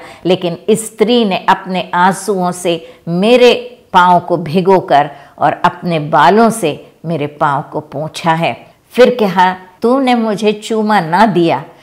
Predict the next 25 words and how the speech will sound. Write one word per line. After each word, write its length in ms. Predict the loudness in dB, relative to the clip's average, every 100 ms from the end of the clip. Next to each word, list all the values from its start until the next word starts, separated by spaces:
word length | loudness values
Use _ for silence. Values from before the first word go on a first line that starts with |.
| -20 _
पर 180 | 0 0
जब 220 | 2 0
से 240 | 0 -2 0
मैं 160 | 0 -2
आया 340 | -2 0 0
हूँ 260 | 0 -4 -10 -4
तब 160 | -2 -2
से 540 | -4 -4 -2 -2 -6 -20 _ -2
इसने 420 | -2 -2 -2 -2
मेरे 300 | -2 -2 -4
पाँव 440 | -4 -4 -2 -2 -4
को 200 | -8 -10
चूमना 800 | -10 -12 -10 -8 -8 -8 -12 _ -14
ना 200 | -10 -10 -10
छोड़ा।" 420 | -12 -8 -8 -10 -16 -12
मित्रों, 380 | -12 -10 -10 -10 -12 _
कितना 400 | -8 -6 -8 -10 -14 -12
प्यार। 340 | -6 -6 -6 -12 _ _ _ _ _ _ _ _ _ _ _ _ -2
हम 220 | 0 0
जिसे 340 | 0 -2 -2 -4
नीची 420 | -2 -4 -6 -6
नज़रों 440 | -2 -2 -4 -6
से 180 | -6 -8
देखते 480 | -4 -4 -4 -10 -8
हैं, 180 | -8